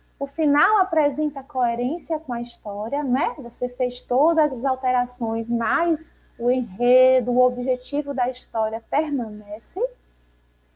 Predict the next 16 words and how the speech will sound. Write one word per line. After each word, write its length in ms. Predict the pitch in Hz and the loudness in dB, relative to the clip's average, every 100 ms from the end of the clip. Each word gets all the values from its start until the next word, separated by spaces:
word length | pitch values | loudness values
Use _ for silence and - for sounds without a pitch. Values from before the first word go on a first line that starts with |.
| _ _ _ - | _ _ _ -12
Os 140 | - | 0
personagens 760 | 320 311 311 330 330 392 403 - | 2 2 0 0 2 0 -4 -4
que 100 | 359 | -2
aparecem 560 | 330 311 294 294 294 | 0 0 0 0 -4
no 100 | 262 | -6
final 600 | 269 - 262 240 233 240 - | -8 -8 -6 -4 -4 -6 -6
têm 180 | 349 403 | -8 -4
relação 640 | 370 311 302 - 262 254 | -4 -2 -4 -6 -4 -4
com 80 | 254 | -6
a 80 | |
história 480 | 269 - - 226 220 | -8 -8 -6 -6 -6
original. 840 | 220 226 208 214 208 214 277 381 - _ _ _ | -8 -8 -8 -12 -8 -2 0 -2 -6 _ _ _
Veja 280 | 233 269 320 | 2 4 4
aí 120 | 359 | 4
se 160 | 339 277 | 2 0
você 480 | 262 277 277 254 | -2 0 0 0